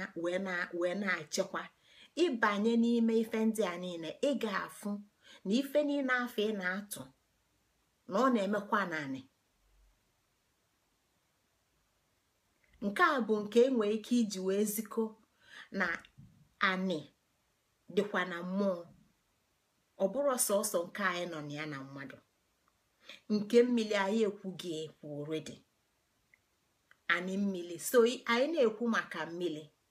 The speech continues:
Anyị na-ekwukwa maka anị. Maka na mmiri dị na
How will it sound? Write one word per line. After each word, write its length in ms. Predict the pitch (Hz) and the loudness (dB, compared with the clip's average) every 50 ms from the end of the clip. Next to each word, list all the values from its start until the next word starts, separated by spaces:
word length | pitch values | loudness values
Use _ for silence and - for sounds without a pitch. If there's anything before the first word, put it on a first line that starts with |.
| _ _ _ _ _ _ _ _ _ _ _ - | _ _ _ _ _ _ _ _ _ _ _ 2
Anyị 180 | 196 254 294 294 | 6 6 6 6
na-ekwukwa 480 | 247 202 175 - - 202 - - 202 190 | 4 0 -2 -2 -6 -10 -8 -4 -4 -4
maka 320 | 190 156 143 143 - - 139 | -4 -4 -8 -8 -8 -8 -8
anị. 260 | 127 131 123 117 113 - _ _ _ _ _ _ _ _ _ _ _ _ _ _ _ - | -8 -8 -10 -12 -14 -16 _ _ _ _ _ _ _ _ _ _ _ _ _ _ _ -6
Maka 240 | - 175 170 - 208 185 | -2 -2 -2 -2 -2 -4
na 100 | 190 185 | -4 -4
mmiri 380 | 170 190 196 208 226 214 202 190 170 | -4 -2 0 2 2 2 0 -2 -4
dị 140 | - 151 139 | -4 -4 -4
na 120 | 147 147 | -4 -6